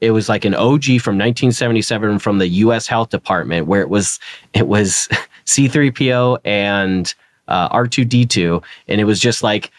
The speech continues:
"Make sure your kids are immunized." So it was, like, this immunization, like, <laughs> like, P S A from the U S Health Department with the droids from Star Wars on it. And it was, like, five bucks. And I was just like, "This is a no-brainer.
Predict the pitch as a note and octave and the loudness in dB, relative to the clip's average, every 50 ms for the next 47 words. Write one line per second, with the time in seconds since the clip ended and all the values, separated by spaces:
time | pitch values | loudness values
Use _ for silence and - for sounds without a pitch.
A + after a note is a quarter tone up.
0 | _ _ _ _ _ _ _ - - B2+ - A#2+ - - - C#3+ C3+ C#3+ C3+ C3+ | _ _ _ _ _ _ _ -2 -2 -2 -2 0 -2 -2 0 0 0 0 0 0
1 | C#3+ C#3 - - D3 C#3+ C#3+ D3+ D3+ C#3+ D3 B2+ - F#3 A#3+ A3+ F3 C#3+ A#2 F#2+ | -2 -2 -2 -2 -2 -2 -2 -2 -2 0 0 2 2 2 4 4 4 4 2 0
2 | E2+ D2+ C#2 D2+ D#2 - - - - C#3+ C3+ B2+ B2 B2 C3+ B2 - D3 C#3+ A#2+ | 0 -2 -4 -6 -8 -8 -6 -2 -2 0 0 0 0 0 0 0 0 -2 -2 -2
3 | - - E3 F3 F#3+ F#3 E3 D#3+ D3+ C#3+ B2+ A#2+ C3+ C3+ D3 D#3+ - - F3 E3+ | -2 0 2 4 4 4 2 2 0 -2 -2 -2 -2 0 0 0 0 2 2 2
4 | F#3 F3+ E3+ E3 F3 E3+ - - - G#4 - - B4 - - A#4 B4+ - D#4+ - | 2 2 2 2 0 -2 -4 -2 -2 -2 2 0 0 0 2 0 0 2 2 0
5 | B4+ A#4+ - - - A#4+ - - - F3+ F#3+ G3 G3 F3 F3+ E3 - E3 C#3+ D#3+ | 0 -2 0 -2 -2 -2 -2 -2 -2 0 0 2 2 2 0 0 0 0 0 2
6 | F3 F3+ F#3 G3+ A3 G3+ - F#3+ E3+ D#3 D3+ E3+ F3 E3 - - E3+ E3 - E3 | 2 2 2 0 0 0 0 0 0 2 2 2 2 0 0 0 -2 -2 -2 -4
7 | - F3+ F3+ G3 F#3+ E3+ C3 A2+ B2 C#3 C#3+ - - - D3 D3 A#2+ A#2 C3 B2+ | -2 -2 -2 -2 -2 -2 0 2 0 0 0 -2 -4 -2 -2 -2 0 0 0 2
8 | B2+ C#3+ D#3+ D#3+ - D3 B2+ - - - G#3+ C#3 D3 E3 F3 F#3+ G3 G3 F#3+ G3 | 2 0 0 -2 -2 -4 -2 -2 0 0 2 2 2 2 2 2 2 0 0 0
9 | G#3 A#3 C4 D4+ D#4 _ - - - - - - - B2 C#3 C#3+ D3 D3+ C#3 - | 2 2 0 -2 -2 _ -16 -20 -20 -16 -6 -4 -2 0 0 0 0 0 0 0
10 | E3 D#3+ D#3+ - - - E3+ D3+ D#3 D#3+ E3+ F3 E3 D#3 D#3+ E3 F#3+ F3 - - | -4 -4 -4 -6 -8 -4 -2 0 0 0 0 -2 -2 -2 -2 0 0 0 -2 -4
11 | - B2+ B2 A#2+ A2 - - B2+ A#2 A2+ G#2 A#2+ C#3+ C#3 - D#3 C#3+ C3 C#3+ C#3+ | -4 -2 -2 0 0 -2 -2 -2 -2 -2 -2 -2 -2 -2 0 -2 0 0 0 0
12 | C#3+ C#3+ C3+ B2+ B2+ C3 C3+ C#3+ C#3 A#2+ G#2+ A2 | 0 0 0 -2 -2 -2 -2 0 0 0 0 0